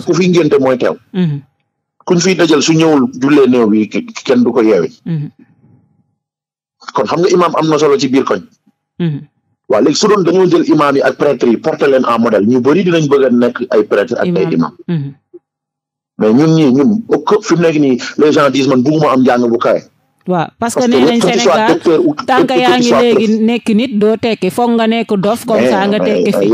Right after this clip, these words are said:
Speaker 2: ah, mais yow tam.
Speaker 1: Mhm.
Speaker 2: Tey, je, je demande à mes étudiants, est-ce que benn lutteur bu siiw, pour ma bañ a tudd turam, su woote woon fii, man ma woote sama cours.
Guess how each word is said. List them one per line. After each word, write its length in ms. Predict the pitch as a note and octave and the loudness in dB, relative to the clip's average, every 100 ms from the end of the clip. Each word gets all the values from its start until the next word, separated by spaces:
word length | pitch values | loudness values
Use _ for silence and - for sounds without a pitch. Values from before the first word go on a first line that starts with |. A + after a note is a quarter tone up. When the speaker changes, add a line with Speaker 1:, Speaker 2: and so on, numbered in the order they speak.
| A#2+ | 2
Speaker 2:
ah, 200 | C3 - | 0 0
mais 160 | A2 A#2+ | 0 2
yow 120 | C#3+ | 2
tam. 220 | D3+ A#2+ F#2+ - | 2 -2 -4 -4
Speaker 1:
Mhm. 260 | G3 E3+ D3 | -2 -2 -2
Speaker 2:
Tey, 320 | C3 C3 B2 - - B2+ | 0 2 0 0 0 0
je, 320 | C#3 D#3+ C#3+ | 2 2 2
je 100 | C3+ | 0
demande 320 | D3+ D#3+ D#3+ | 0 0 0
à 120 | C#3 C#3+ | 0 0
mes 240 | C#3 B2+ | 2 0
étudiants, 400 | B2 C3 C3 C#3+ | 0 0 2 2
est-ce 160 | C#3+ C#3+ | 0 0
que 100 | E3 | 0
benn 180 | C#3+ D3 D3 | 2 2 2
lutteur 340 | C#3+ D3+ C3+ | 2 2 2
bu 100 | B2 | 0
siiw, 280 | C3 D#3+ B2+ A#2 | -2 0 0 0
pour 100 | C3+ | 0
ma 120 | C#3+ | 0
bañ 180 | C3+ C3+ | 0 0
a 60 | |
tudd 240 | B2+ B2+ B2 | -2 -4 0
turam, 220 | B2 G2+ E2+ _ - - - | 0 0 -4 _ -20 -18 -4
su 120 | D3 | 0
woote 260 | D#3+ D3+ D#3 | 2 2 2
woon 220 | C#3+ C3 | 4 2
fii, 220 | C#3 C3 | 2 2
man 160 | A#2+ C3 | 2 2
ma 120 | C3+ | 2
woote 240 | C3+ C3 | 2 2
sama 220 | B2 A#2+ | 2 0
cours. 260 | A2+ A#2 | 0 -4